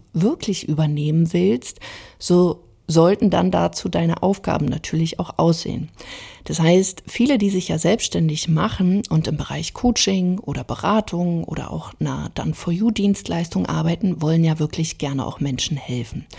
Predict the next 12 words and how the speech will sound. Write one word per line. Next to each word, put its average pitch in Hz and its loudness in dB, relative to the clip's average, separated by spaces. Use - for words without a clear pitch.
weil 151 2
sie 151 -2
sich - -8
in 165 4
diesem 156 0
Coaching-Bereich, 165 0
in 156 -2
der 147 -6
Beratung 160 -2
eben 160 -2
da 156 -6
auch, 147 -8